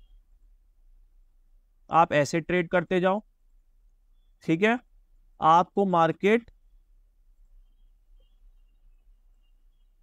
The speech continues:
ऐसे दिख रहा है, आप ऐसे ट्रेड करते जाओ, ठीक है?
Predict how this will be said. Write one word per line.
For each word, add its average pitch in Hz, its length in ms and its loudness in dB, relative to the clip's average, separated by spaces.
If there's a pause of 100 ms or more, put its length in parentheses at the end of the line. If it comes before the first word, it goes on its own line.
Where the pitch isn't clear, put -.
(580)
ऐसे 151 340 0
दिख 185 200 -2
रहा 202 160 2
है, 240 100 -4 (960)
आप 170 260 4
ऐसे 139 280 0
ट्रेड 120 240 -6
करते 117 340 -8
जाओ, 113 160 -8 (200)
ठीक 165 160 -2
है? 208 140 2